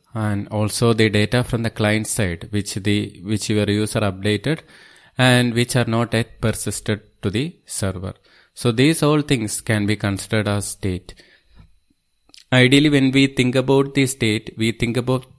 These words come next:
the data, but it will be good to make things clear in mind that the state,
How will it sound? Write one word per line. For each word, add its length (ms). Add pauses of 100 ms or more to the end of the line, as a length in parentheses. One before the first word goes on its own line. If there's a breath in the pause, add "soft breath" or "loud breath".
(160)
the 80
data, 520 (2000)
but 420
it 160
will 140
be 140
good 320
to 280 (260)
make 280
things 260
clear 280
in 200
mind 480
that 320
the 100
state, 540